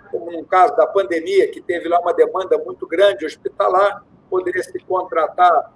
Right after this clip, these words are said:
equipes de saúde para esse contexto. Mas a pec ainda não define esse contexto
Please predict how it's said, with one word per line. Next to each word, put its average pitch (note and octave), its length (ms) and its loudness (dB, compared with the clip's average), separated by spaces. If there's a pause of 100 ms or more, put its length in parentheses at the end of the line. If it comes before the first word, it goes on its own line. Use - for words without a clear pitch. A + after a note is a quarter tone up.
(260)
equipes E3 560 -8
de F#3 120 -2
saúde G3 640 0
para D#3 300 -2
esse - 200 -12
contexto. - 540 -10
Mas D4+ 320 -4 (300)
a F3+ 80 0
pec F#3+ 420 -2
ainda F3+ 200 -8
não G3+ 180 -8
define F#3+ 560 -4
esse D#3+ 240 -14
contexto G3+ 600 2